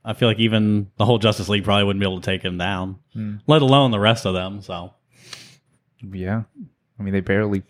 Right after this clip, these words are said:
Speaker 2: fought him off
Speaker 1: I
Speaker 2: in
Speaker 1: mean,
Speaker 2: the
Speaker 1: the only
Speaker 2: comic
Speaker 1: reason
Speaker 2: books.
Speaker 1: the hero, like, heroes th-, realistically probably shouldn't win as much 'cause they're afraid to kill.
Speaker 2: <laughs>
Speaker 1: Like, like, if you have the same powers, but one of them's not afraid to kill and one of them is, like, realistically, the one that's gonna kill is gonna win.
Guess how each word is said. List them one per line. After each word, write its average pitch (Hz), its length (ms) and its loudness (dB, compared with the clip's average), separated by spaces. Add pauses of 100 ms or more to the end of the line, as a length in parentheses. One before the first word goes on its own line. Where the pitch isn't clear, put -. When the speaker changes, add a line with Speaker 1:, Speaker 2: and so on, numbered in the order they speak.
Speaker 2:
fought 101 180 -6
him 98 100 -6
off 110 180 -6
Speaker 1:
I 120 40 -4
Speaker 2:
in - 20 -2
Speaker 1:
mean, 123 80 0
Speaker 2:
the 123 40 2
Speaker 1:
the 127 40 6
only 139 120 6
Speaker 2:
comic 139 120 4
Speaker 1:
reason 139 160 4
Speaker 2:
books. 135 60 2
Speaker 1:
the 123 140 0
hero, 135 200 -2
like, 113 200 -6 (500)
heroes 277 400 6
th-, 131 120 -18
realistically 170 720 2
probably 131 240 6
shouldn't 127 260 2
win 123 120 4
as 123 120 2
much 127 220 0
'cause 120 120 0
they're 107 140 0
afraid 123 420 2
to 117 80 -4
kill. 127 500 2
Speaker 2:
<laughs> - 360 -4
Speaker 1:
Like, 113 340 0 (600)
like, 135 140 4
if 135 80 2
you 226 100 6
have 262 80 2
the 170 80 2
same 185 240 2
powers, 147 400 0
but 113 100 -4
one 135 140 2
of 151 40 2
them's 117 160 2
not 117 160 4
afraid 131 260 2
to 101 40 -6
kill 139 220 2
and 110 80 0
one 117 100 0
of 113 60 -2
them 95 120 -6
is, 127 260 2
like, 101 140 0
realistically, 139 640 2
the 98 80 -2
one 117 100 2
that's 101 120 0
gonna 92 140 0
kill 101 280 -4
is - 80 -14
gonna 104 220 -10
win. 127 380 -14